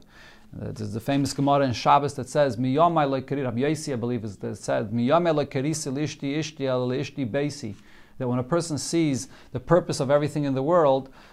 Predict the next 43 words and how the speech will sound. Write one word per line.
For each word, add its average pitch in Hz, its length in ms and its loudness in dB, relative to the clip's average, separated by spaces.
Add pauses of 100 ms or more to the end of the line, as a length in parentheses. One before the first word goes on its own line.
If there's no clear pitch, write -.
so - 180 -6
then 131 200 2
he 113 100 -2
sees 143 480 0
in 127 140 -2
his 120 120 -2
wife 147 460 6
the 127 80 -2
Akeres 147 480 2
Habayis. 139 720 4
He 117 80 -10
sees 160 400 -4
her 156 220 0
for 151 100 -6
what 143 240 2
she's 135 220 -8
supposed 143 320 -2
to 135 80 -4
be 170 200 0
and 123 120 0
who, 127 160 -2
what, 131 280 2
what 139 140 4
a 135 60 2
real 139 260 2
Metzias 143 500 -2
is. 185 120 -4
And 214 80 -4
the 202 80 0
same 214 240 -2
thing, 202 120 -6
the 170 60 -2
Gemara 180 280 2
there 165 100 -2
says, 175 260 0
the 135 80 -10
same 160 220 -2
thing 156 160 -4
also 151 240 -2
when 143 80 -2
you 139 80 -2
get 147 260 2
to, 139 300 -4